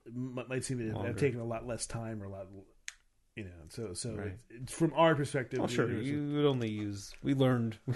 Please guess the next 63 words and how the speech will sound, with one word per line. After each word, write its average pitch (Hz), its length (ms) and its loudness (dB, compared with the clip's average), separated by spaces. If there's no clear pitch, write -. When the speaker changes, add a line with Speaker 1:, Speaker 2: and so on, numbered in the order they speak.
Speaker 2:
learned 151 180 12
already, 123 300 8
you 110 80 2
only 110 180 0
Speaker 1:
Yeah. 117 40 0
Speaker 2:
talk 127 220 2
about 113 180 0
the - 60 -2
two - 220 0
things 117 340 -4
in 110 140 -2
the 123 60 0
Speaker 1:
Yeah. 113 120 2
Speaker 2:
ex-, - 180 -6
in 127 180 -4
the 113 60 0
Speaker 1:
Yeah. 110 160 2
Speaker 2:
observation. 110 640 -2
You 127 80 4
don't 123 140 6
have 120 140 6
a 113 80 0
third 110 240 0
party 107 260 0
watching 104 380 -4
it. - 180 -10
Uh, 92 140 -2
that 110 200 2
just 104 240 -2
fucks 95 200 -8
things 95 240 -4
up. 107 340 2
Uh, - 60 -2
Speaker 1:
Yeah. 92 340 2
So, 160 280 4
so, 185 300 2
well, 180 220 0
my 202 200 8
question 190 320 4
for 151 100 0
you 147 180 2
is 127 120 -2
about 120 280 0
reference 123 380 -6
frames. 98 500 -8
Speaker 2:
Mm-hmm. 110 220 -4
Speaker 1:
How 110 200 -2
Speaker 2:
Okay. 180 60 4
Speaker 1:
would 170 180 2
you 156 100 2
define 123 460 -4
an 107 100 -8
inertial 98 520 -10
reference - 440 -18
frame? - 180 -20
What, 135 180 -4
what - 220 2
comes 175 320 0
to 147 100 -4
mind? 113 280 -6
What, 135 140 -4
what 143 300 -2
makes 143 500 -6